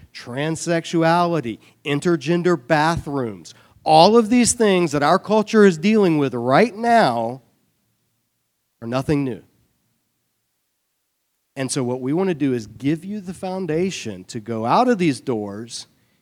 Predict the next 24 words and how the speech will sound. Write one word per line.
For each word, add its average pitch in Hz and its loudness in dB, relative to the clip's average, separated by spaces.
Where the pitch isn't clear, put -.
and 110 -14
into 220 2
your 175 2
community 113 -8
into 190 -6
your 220 -4
schools, 110 -10
into 170 -10
your 233 -6
workplace, 151 -6
into 139 -10
your 208 -6
offices, 151 -8
into 131 -10
your 196 -6
places 180 -10
of 160 -10
government, 123 -6
transformationally, 127 -6
holding 160 -2
to 139 -4
a 120 -4
different 117 -6
ethic, 101 -14